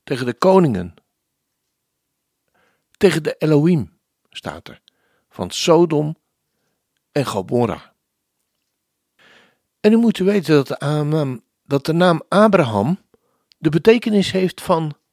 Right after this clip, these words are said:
verheven vader. Het gaat hier dus niet zomaar om een strijd, maar om een strijd die de verheven vader strijdt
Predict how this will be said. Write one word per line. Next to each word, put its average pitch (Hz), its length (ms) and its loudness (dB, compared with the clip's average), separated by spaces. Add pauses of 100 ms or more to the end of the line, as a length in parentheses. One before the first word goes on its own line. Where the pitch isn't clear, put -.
(200)
verheven 165 800 -2
vader. 165 580 -6 (1700)
Het - 160 -4
gaat 214 200 0
hier 190 140 -2
dus 170 200 2
niet 160 240 -2
zomaar 240 420 2
om 117 180 -2
een 92 60 -4
strijd, - 500 -12 (880)
maar 226 160 -2
om 190 180 2
een 147 100 2
strijd 202 520 -2 (160)
die 190 140 -4
de 180 100 2
verheven 160 720 -2
vader 180 560 -4
strijdt - 680 -6